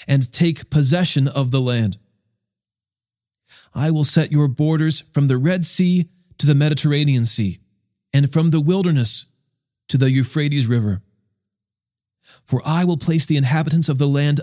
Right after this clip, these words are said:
under your control, and you will drive them out ahead of you. You must not make a covenant with them or their gods. They must not remain in your land, or else they will make you sin against me.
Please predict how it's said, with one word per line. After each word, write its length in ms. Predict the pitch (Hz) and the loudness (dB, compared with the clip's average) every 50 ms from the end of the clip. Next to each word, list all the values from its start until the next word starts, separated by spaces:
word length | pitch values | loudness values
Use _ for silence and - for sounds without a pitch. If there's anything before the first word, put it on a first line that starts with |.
| - | -2
under 260 | - 180 196 196 190 196 | -2 0 0 2 2 2
your 380 | 180 170 170 185 185 185 180 | 2 2 2 2 2 0 -2
control, 640 | 170 - 170 165 135 - 170 147 135 120 95 98 _ _ - - - - | -2 0 -2 -2 0 -2 -2 -2 -2 -2 -4 -6 _ _ -20 -20 -10 -4
and 240 | - 156 156 147 135 | 0 0 2 4 4
you 140 | 165 196 220 | 2 2 2
will 140 | 226 233 190 | 0 -2 -2
drive 400 | 151 165 196 190 202 214 185 165 | 0 0 0 0 0 0 0 0
them 120 | 202 202 | 0 0
out 380 | 160 135 139 131 135 135 - - | 0 0 0 0 -2 -2 -2 -2
ahead 260 | 147 117 147 160 147 | 0 2 2 2 2
of 140 | 135 107 110 | 0 0 0
you. 160 | 98 85 - _ _ _ _ _ _ _ _ _ _ _ _ _ _ _ _ _ _ _ _ _ _ _ _ - | -2 -4 -4 _ _ _ _ _ _ _ _ _ _ _ _ _ _ _ _ _ _ _ _ _ _ _ _ 0
You 120 | 123 123 | 2 2
must 280 | 123 139 151 143 - - | 2 2 2 0 0 0
not 220 | 147 151 147 135 | 0 0 2 2
make 160 | 143 143 139 | 0 0 0
a 60 | 143 | -2
covenant 420 | 123 - - 156 143 139 143 139 117 | -4 -2 -2 -2 0 0 -2 -2 -2
with 200 | 143 139 131 - | -2 -2 0 0
them 200 | 139 139 143 127 - - _ - | 0 0 0 -2 -4 -10 _ -4
or 260 | 156 160 160 160 160 | -2 0 0 0 0
their 180 | 135 151 135 131 | 0 0 0 0
gods. 480 | 123 139 123 117 113 110 - - - _ _ _ _ _ _ _ _ _ _ _ _ _ _ _ _ _ - - - _ - | 0 0 0 0 -2 -2 -4 -6 -14 _ _ _ _ _ _ _ _ _ _ _ _ _ _ _ _ _ -20 -20 -18 _ -4
They 440 | 117 117 147 156 156 135 104 95 - _ _ _ _ _ _ _ _ _ - | 0 2 2 2 2 0 -2 -4 -8 _ _ _ _ _ _ _ _ _ -2
must 440 | 143 147 156 160 - - - - - | 0 2 2 2 0 -2 -8 -8 -2
not 460 | 135 131 135 151 165 175 180 185 - - | 0 2 2 2 2 0 -2 -2 -2 0
remain 680 | 143 156 151 151 147 151 156 156 147 127 107 98 98 - - | 0 2 4 4 4 4 4 2 2 2 0 -2 -4 -4 0
in 140 | 123 120 123 | 2 2 4
your 180 | 120 120 120 | 4 2 2
land, 400 | 120 120 113 113 104 92 - - _ _ _ _ _ _ _ _ _ _ _ _ _ _ _ _ _ _ - | 0 0 0 0 0 -2 -4 -6 _ _ _ _ _ _ _ _ _ _ _ _ _ _ _ _ _ _ -4
or 160 | 143 151 143 | -2 -2 0
else 260 | - 170 175 147 - | 0 0 0 0 -2
they 220 | 139 135 180 190 202 | 0 0 0 2 2
will 160 | 196 208 190 | 2 2 2
make 360 | 170 170 185 196 - - - | 2 2 0 0 -2 -4 -2
you 100 | 131 135 | -2 -2
sin 300 | 123 - - 160 156 143 | -2 0 0 0 2 2
against 440 | 143 123 156 151 160 151 - - 113 | 2 2 2 2 2 0 -2 -2 -4
me. 180 | 98 87 87 | -4 -4 -4